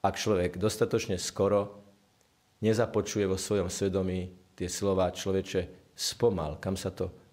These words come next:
rútiš, čo to podpisuješ, prečo sa to rozhoduješ?" A tak si vyprosujme aj tejto svätej omši zdravý rozum a čisté srdce, zdravé city a zdravú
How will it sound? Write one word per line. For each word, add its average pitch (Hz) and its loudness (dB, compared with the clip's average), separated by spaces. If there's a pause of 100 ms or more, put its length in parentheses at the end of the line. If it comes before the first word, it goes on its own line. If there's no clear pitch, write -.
(140)
rútiš, 104 0 (240)
čo 107 0
to - -2
podpisuješ, 104 0
prečo 92 -4
sa 85 -4
to 80 -6 (560)
rozhoduješ?" 80 -4 (1000)
A 131 6
tak 147 2
si 127 2
vyprosujme 123 2
aj 107 2
tejto 110 4 (160)
svätej 95 0
omši 92 -4
zdravý 107 2
rozum 123 2 (340)
a - -10
čisté 107 0
srdce, 131 0 (720)
zdravé 110 4
city 120 0 (320)
a 98 2
zdravú 95 2